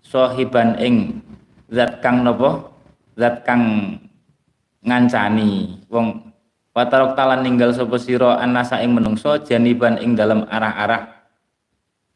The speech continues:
kang adoh. Fa ilam takdir, mongko lamun ora kuwasa sapa sira ala zalika ing atase mengkono-mengkono. Niku napa jenenge? Latakhatta sahiban watarokta ila akhirih fi jami auqatika, ing dalem sekabehane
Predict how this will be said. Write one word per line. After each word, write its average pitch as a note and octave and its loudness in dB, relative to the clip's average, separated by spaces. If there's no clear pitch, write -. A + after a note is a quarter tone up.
kang A2+ 0
adoh. G2+ 0
Fa A#2+ 0
ilam C3 2
takdir, A2 -4
mongko B2 -2
lamun C3 -2
ora B2+ 0
kuwasa B2+ -2
sapa B2+ -4
sira B2 0
ala B2 0
zalika B2 2
ing B2 2
atase A#2+ -2
mengkono-mengkono. A#2+ 2
Niku C3+ 2
napa B2+ 4
jenenge? A#2+ 2
Latakhatta C3+ 0
sahiban B2 0
watarokta A#2+ 0
ila A2 -2
akhirih A2+ -4
fi C#3+ 2
jami C3 4
auqatika, B2 0
ing B2+ -4
dalem A2+ 0
sekabehane B2+ 0